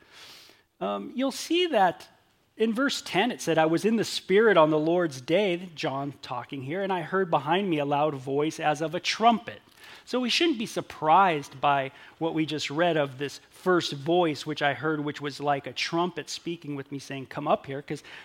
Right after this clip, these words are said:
it's already happened in the book. But it says, "Come up here, and I will show you the things which must take place after this," after this time, this church time. Now,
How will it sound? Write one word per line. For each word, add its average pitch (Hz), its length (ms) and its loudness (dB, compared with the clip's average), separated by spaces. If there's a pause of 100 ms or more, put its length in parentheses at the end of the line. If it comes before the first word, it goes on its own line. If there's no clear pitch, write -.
(100)
it's 190 140 -6
already 226 260 2
happened 170 460 -2
in 147 100 0
the 143 60 -2
book. 135 540 -4 (1700)
But 214 100 4
it 247 120 -4
says, 277 280 -2
"Come 277 280 2
up 370 180 2
here, 175 460 2 (140)
and 196 160 2
I 196 100 4
will 220 200 4
show 294 320 0
you 226 140 0
the 170 140 -2
things 196 340 -2
which 165 220 -4
must 175 300 -2
take 156 300 -2
place 151 300 -2 (140)
after 180 440 4
this," 107 500 -10 (160)
after 214 340 -2
this 165 280 -6 (100)
time, 165 720 -2 (880)
this 151 260 -8 (320)
church - 340 -4
time. 139 320 0
Now, 131 200 -4